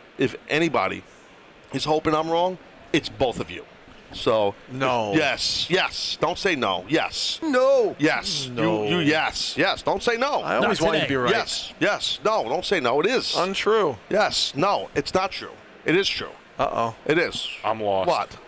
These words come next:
Speaker 2: Uh-oh.
Speaker 1: So, yes. Was there a problem?
Speaker 2: <laughs> No.
Speaker 1: No. So anyway, uh, I don't. For me, hey, if Emma, if Emma, if they do the, if they
Speaker 2: Thank
Speaker 1: do the
Speaker 2: you.
Speaker 1: predictable,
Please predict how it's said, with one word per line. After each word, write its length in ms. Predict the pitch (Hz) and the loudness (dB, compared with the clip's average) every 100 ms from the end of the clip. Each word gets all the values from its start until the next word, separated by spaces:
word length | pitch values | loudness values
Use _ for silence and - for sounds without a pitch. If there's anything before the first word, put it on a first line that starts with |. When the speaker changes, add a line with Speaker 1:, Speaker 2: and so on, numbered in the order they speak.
| - - | -10 -4
Speaker 2:
Uh-oh. 240 | 143 220 | 0 2
Speaker 1:
So, 200 | 202 110 - | 2 0 0
yes. 440 | 190 123 - - - - - - | 0 0 -4 -10 -12 -14 -10 -4
Was 100 | 147 | 0
there 100 | 135 | 0
a 20 | |
problem? 520 | - 143 190 - 160 147 | 2 2 2 0 -4 0
Speaker 2:
<laughs> 0 | |
No. 140 | 131 | 2
Speaker 1:
No. 140 | 135 | 2
So 200 | - 180 | 0 0
anyway, 280 | 190 127 95 - - - - | 2 0 -2 -4 -18 -6 0
uh, 540 | 143 139 131 123 120 - - - - | 2 2 4 2 0 -4 -18 -6 -2
I 140 | 165 | 0
don't. 200 | 208 180 | 0 -2
For 100 | - | -2
me, 380 | 151 247 233 226 - - - - - - | 0 0 0 -6 -14 -18 -18 -20 -20 -2
hey, 220 | 208 139 - - - | -2 -2 -6 -8 -4
if 140 | 156 | 0
Emma, 220 | 170 220 220 | 2 2 0
if 160 | 170 - | 0 0
Emma, 180 | 180 190 | 0 0
if 140 | - | 0
they 140 | 185 | 0
do 160 | 185 196 | 0 -4
the, 120 | 202 | -2
if 120 | - - | -2 0
they 80 | |
Speaker 2:
Thank 100 | 185 | -2
Speaker 1:
do 60 | 214 | -2
the 60 | 196 | -2
Speaker 2:
you. 40 | |
Speaker 1:
predictable, 540 | 190 - - 185 220 | 0 -2 -2 -2 -2